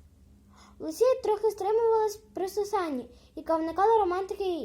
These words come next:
із банальностей, як і Фріда. Однак Лусія була така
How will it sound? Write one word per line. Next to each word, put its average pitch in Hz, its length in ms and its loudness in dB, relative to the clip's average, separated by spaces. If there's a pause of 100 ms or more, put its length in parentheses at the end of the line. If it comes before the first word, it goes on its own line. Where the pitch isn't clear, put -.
із 269 160 -8
банальностей, 269 680 -4
як 285 200 -4
і 370 80 0
Фріда. 233 360 -6 (440)
Однак 415 260 2
Лусія 466 380 4
була 415 180 2
така 415 160 2